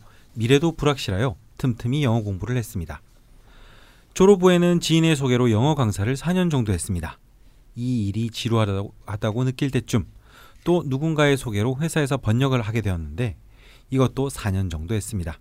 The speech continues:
새로운 일을 하는 것은 흥미진진했지만 실력도 없고 전공도 아닌 일을 하려다 보니 스스로 돌팔이 야매 같은 생각도 들고 정신적인 스트레스는 좀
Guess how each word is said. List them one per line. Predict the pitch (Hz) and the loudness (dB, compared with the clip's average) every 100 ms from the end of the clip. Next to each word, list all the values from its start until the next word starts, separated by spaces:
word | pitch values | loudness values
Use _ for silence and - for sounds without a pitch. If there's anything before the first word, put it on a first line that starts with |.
| - - - - - - - - - - | -18 -20 -20 -20 -20 -20 -20 -20 -20 -16
새로운 | - 214 220 208 | 2 4 6 6
일을 | 180 165 | 6 6
하는 | 170 | 4
것은 | 160 139 151 | 2 2 0
흥미진진했지만 | 156 165 135 127 127 113 - 117 113 110 | 0 0 0 0 2 0 0 0 0 -2
실력도 | - 165 151 - 120 | -2 2 2 2 0
없고 | 95 - 107 107 | 0 -2 -2 0
전공도 | 104 104 113 143 139 | 0 0 0 2 2
아닌 | 110 110 110 | 4 2 0
일을 | 110 | 0
하려다 | 110 110 101 | -2 -2 -2
보니 | 87 113 92 - - - | -4 -6 -8 -14 -20 -20
스스로 | - - - 95 80 | -6 -2 -2 -4 -6
돌팔이 | 78 110 143 139 135 | -4 -2 0 0 0
야매 | 87 104 | 0 0
같은 | 131 - 135 | 0 -2 -4
생각도 | 123 117 107 127 | -2 -4 -4 -6
들고 | 95 78 - - - - - | -6 -8 -16 -20 -20 -20 -14
정신적인 | - 87 - 87 85 98 | -10 -8 -8 -10 -8 -10
스트레스는 | - 120 107 110 120 - - - | -6 -4 -4 -6 -8 -10 -20 -8
좀 | 101 104 | -4 -4